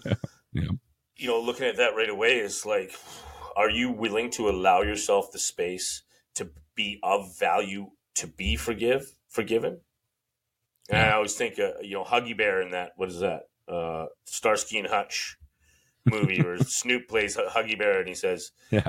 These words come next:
Speaker 2: uh, "To be of error is to be human.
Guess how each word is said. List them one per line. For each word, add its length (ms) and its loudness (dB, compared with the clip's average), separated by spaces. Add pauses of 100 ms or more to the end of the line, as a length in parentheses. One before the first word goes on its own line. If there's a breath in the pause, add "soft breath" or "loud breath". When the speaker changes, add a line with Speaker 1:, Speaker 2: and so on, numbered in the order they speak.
(140)
Speaker 2:
uh, 240 0 (200)
"To 80 -10
be 240 0
of 220 2
error 600 2 (120)
is 220 -10
to 120 -6
be 440 -6
human. 520 -4